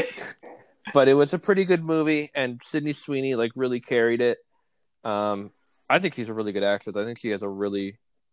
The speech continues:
Speaker 2: really good career ahead of her. She does a really good job of, like, just, like, her facial expressions are, like, ridic-, like, are just ridiculous. Like, they're,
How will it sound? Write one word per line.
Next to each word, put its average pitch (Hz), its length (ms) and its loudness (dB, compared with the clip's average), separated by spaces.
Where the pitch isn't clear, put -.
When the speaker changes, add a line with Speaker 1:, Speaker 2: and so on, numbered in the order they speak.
Speaker 2:
really 107 280 0
good 98 200 -2
career 101 300 -2
ahead 95 180 0
of 95 80 -4
her. 95 160 0
She - 160 -10
does 120 180 0
a 135 40 -2
really 120 240 2
good 117 160 2
job 104 300 6
of, 107 160 -2
like, 98 360 0
just, - 160 -8
like, 143 100 0
her 151 120 2
facial 107 380 -2
expressions 101 460 -6
are, 101 60 -4
like, 98 140 -2
ridic-, 95 300 -4
like, 113 220 -4
are 110 140 -2
just 107 240 -12
ridiculous. 92 800 0
Like, 110 220 0
they're, 113 360 6